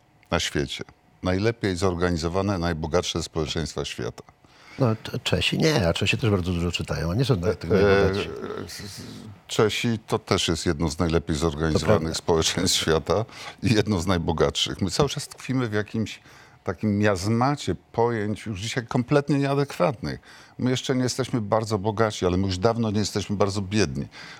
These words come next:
Speaker 1: Jesteśmy krajem aspirującym do pierwszorzędności. Tą pierwszorzędność uzyskamy tylko i wyłącznie z pierwszorzędnymi ludźmi i owocami ich pracy.
Speaker 2: Czyli
Speaker 1: Nie
Speaker 2: właśnie tą,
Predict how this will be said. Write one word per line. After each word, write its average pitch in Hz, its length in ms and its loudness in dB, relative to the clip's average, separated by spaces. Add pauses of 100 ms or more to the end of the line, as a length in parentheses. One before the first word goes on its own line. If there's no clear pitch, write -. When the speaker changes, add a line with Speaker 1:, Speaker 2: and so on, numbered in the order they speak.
Speaker 1:
Jesteśmy 123 460 0
krajem 120 420 2
aspirującym 127 680 2
do 127 100 2
pierwszorzędności. 139 1300 0
Tą 101 180 -2
pierwszorzędność 127 580 2
uzyskamy 127 500 0 (560)
tylko 147 460 0 (100)
i 101 60 -4
wyłącznie 104 680 0
z - 100 -6
pierwszorzędnymi 92 880 2
ludźmi 117 500 2 (380)
i 104 160 2
owocami 92 600 2
ich 90 120 -6
pracy. - 400 -2 (600)
Speaker 2:
Czyli - 120 2
Speaker 1:
Nie 117 80 4
Speaker 2:
właśnie 113 280 -2
tą, 117 200 0